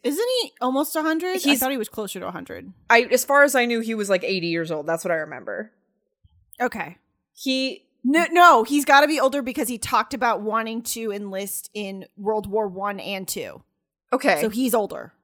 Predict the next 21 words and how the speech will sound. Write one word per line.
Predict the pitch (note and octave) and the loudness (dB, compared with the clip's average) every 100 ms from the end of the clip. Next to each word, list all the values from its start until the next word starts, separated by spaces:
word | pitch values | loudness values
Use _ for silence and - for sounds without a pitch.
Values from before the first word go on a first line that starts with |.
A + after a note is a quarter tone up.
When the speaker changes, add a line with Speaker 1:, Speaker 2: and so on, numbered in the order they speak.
| _ - | _ -6
Speaker 1:
Yeah. | A#3 - | -4 -2
Speaker 2:
He's | B3 A#3 | -2 4
probably | C#4 A#3 G#3+ A3+ | 8 8 8 0
closer | G#3+ A3 G3 | 2 0 0
to | F#3+ | -2
a | F#3+ | -2
hundred, | F3 D3+ E3+ | -2 -4 -4
yeah, | - | -4
'cause | F#3+ | -2
the | A3 | 2
book | G#3+ A3+ | 2 2
is | - | 4
set | G3+ | 4
in | F#3+ | 2
two | G#3 | -2
thousand | F#3 E3 D#3+ | 0 0 -4
fifteen. | E3 D3+ - - G3 _ _ _ _ _ _ | -8 -8 -12 -16 -20 _ _ _ _ _ _
Speaker 1:
Yeah. | B3+ - - _ | -2 -2 -4 _
Speaker 2:
Yeah. | F#3+ D#3+ - _ _ - - - _ | -10 -8 -10 _ _ -20 -20 -20 _
So | - A#3+ | 4 4
he's | B3 C4+ A#3+ | 6 0 0